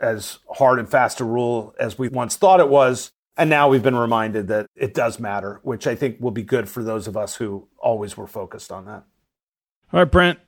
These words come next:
Speaker 2: I can't let you go without asking you a couple of fun closing questions. What is your favorite hobby or activity outside of work and family?
Speaker 1: With family is taking my kids to sports games 'cause I just think it's the most fun thing in the world. I would say being on the water, as somebody who grew up landlocked in San Antonio, Texas,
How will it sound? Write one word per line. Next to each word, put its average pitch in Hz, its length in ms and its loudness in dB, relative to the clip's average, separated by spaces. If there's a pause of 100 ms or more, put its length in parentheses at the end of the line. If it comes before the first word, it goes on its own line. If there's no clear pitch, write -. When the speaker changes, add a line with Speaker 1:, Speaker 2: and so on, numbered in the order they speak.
Speaker 2:
I 135 100 0
can't 147 220 0
let 139 120 2
you - 60 -6
go 131 100 4
without 113 240 4
asking 107 320 0
you 95 80 -2
a 90 40 -6
couple 95 280 -4
of - 260 -8
fun 101 280 4
closing 98 340 2
questions. 92 560 0 (280)
What 147 200 4
is 143 140 4
your 123 100 0
favorite 120 480 2
hobby 113 220 4
or 107 100 4
activity 101 520 0 (100)
outside 104 500 2
of 87 120 -2
work 90 420 -4
and 92 160 -2
family? 82 440 -4 (440)
Speaker 1:
With 202 220 4
family 131 360 0
is 117 320 -2
taking 131 240 -2
my 117 120 -4
kids 110 260 -8
to 110 80 -12
sports 110 400 -10
games 101 320 -8
'cause 104 180 -8
I 110 80 -8
just 98 240 -12
think 107 240 -10
it's - 460 -14
the 110 80 -14
most 104 240 -12
fun 104 180 -10
thing 101 160 -12
in 95 60 -14
the 98 80 -12
world. 98 340 -10 (340)
I 139 120 0
would 202 100 -2
say 214 160 4
being 156 200 2
on 139 120 2
the 113 60 -6
water, 117 500 0
as - 140 -8
somebody 131 260 -2
who 123 80 -2
grew 120 240 -2
up 110 100 -6
landlocked 120 600 -4
in 110 140 -12
San 117 200 -6
Antonio, 110 380 -8
Texas, 120 520 -8